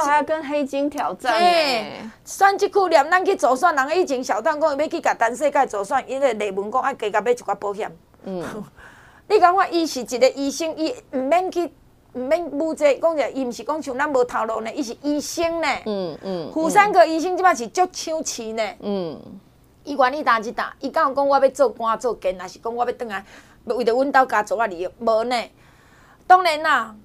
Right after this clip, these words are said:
Speaker 2: 咱嘛爱感谢讲，因这有互人感动着，讲，
Speaker 1: 嗯。
Speaker 2: 哇，你这医生哪愿意聊落来？
Speaker 1: 嗯，嗯，
Speaker 2: 啊，搁担一担无好，人伊嘛一开始嘛无按算伊要选啊，
Speaker 1: 嗯。
Speaker 2: 因为是一直从到尾，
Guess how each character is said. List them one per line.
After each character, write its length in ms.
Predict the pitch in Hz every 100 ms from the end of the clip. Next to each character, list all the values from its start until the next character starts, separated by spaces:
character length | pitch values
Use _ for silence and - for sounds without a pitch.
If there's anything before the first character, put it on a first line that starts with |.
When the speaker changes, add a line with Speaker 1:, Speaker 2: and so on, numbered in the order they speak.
| _ -
Speaker 2:
咱 120 | 392
嘛 120 | 320
爱 120 | 311
感 240 | 311 311 330
谢 120 | 285
讲， 300 | 226 269 269
因 220 | 294 269 262
这 80 | 339
有 120 | 233
互 140 | 185
人 220 | 190 202 202
感 240 | 220 220
动 200 | 185 185 180
着， 80 |
讲， 100 | - 220
Speaker 1:
嗯。 120 | 202
Speaker 2:
哇， 160 | 247 202
你 160 | 254
这 120 | 262
医 200 | - 214
生 220 | 202 233 240
哪 100 | 220
愿 220 | 180 208
意 80 | 202
聊 200 | 135 165
落 140 | 170 170
来？ 60 | -
Speaker 1:
嗯， 360 | 190 175 165 165
嗯， 260 | 175 165 147
Speaker 2:
啊， 80 | 285
搁 120 | 302
担 220 | - - 247
一 100 | 277
担 180 | 220 190
无 140 | 214
好， 60 | 247
人 240 | 208 277 285
伊 120 | 320
嘛 160 | 285 254
一 100 | 240
开 180 | 277
始 120 | 285 330
嘛 120 | 233
无 120 | 226
按 180 | 254 262
算 140 | 262
伊 80 | 214
要 80 | 220
选 260 | 240 190
啊， 100 | 185 - - 208
Speaker 1:
嗯。 160 | 190
Speaker 2:
因 80 | 202
为 80 | 302
是 140 | 240
一 160 | 233 381
直 280 | - 254 247 _
从 260 | 262 262 294
到 200 | 339 302
尾， 180 | -